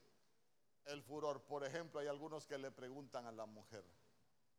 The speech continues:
Imagínense qué bonito sería que, que la mujer se levante y que el marido le pregunte, "¿Cómo amaneciste?"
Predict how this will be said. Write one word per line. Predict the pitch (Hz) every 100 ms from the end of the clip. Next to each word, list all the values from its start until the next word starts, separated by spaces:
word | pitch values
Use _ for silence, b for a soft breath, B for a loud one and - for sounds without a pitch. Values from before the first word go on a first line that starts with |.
| - - - - - - - - - -
Imagínense | 147 151 165 202 175 -
qué |
bonito | 185 180 180 190 196
sería | 165 151 180 170
que, | - 139 113 107 104 104 - - - - - - - -
que | 143
la | 147
mujer | 147 139 175
se | 180
levante | 160 151 170 170
y | 160
que |
el | 151 135
marido | 139 151 147
le | 143
pregunte, | 135 131 127 110 110 113 - - - - - - - - -
"¿Cómo | 180 170
amaneciste?" | 165 147 123 113 - -